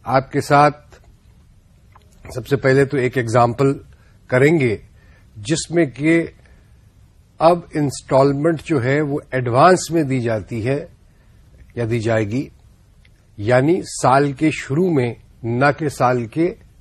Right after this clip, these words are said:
آخر میں۔ اس کے ساتھ ہی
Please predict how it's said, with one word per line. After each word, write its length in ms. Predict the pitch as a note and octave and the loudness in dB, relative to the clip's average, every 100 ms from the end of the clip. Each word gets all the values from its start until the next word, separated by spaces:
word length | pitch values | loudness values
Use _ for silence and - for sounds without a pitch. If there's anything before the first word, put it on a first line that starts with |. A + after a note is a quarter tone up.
| - | 0
آخر 460 | A2+ - F#2 - | 0 0 -8 -16
میں۔ 140 | - - - _ _ _ _ _ _ _ _ _ _ _ _ _ _ _ _ _ _ _ _ _ _ _ _ _ _ - | -20 -20 -20 _ _ _ _ _ _ _ _ _ _ _ _ _ _ _ _ _ _ _ _ _ _ _ _ _ _ -8
اس 160 | C#3+ | -2
کے 100 | F3+ | 0
ساتھ 420 | E3 E3+ E3 - | 4 6 6 4
ہی 240 | F3 F#3 | -2 -2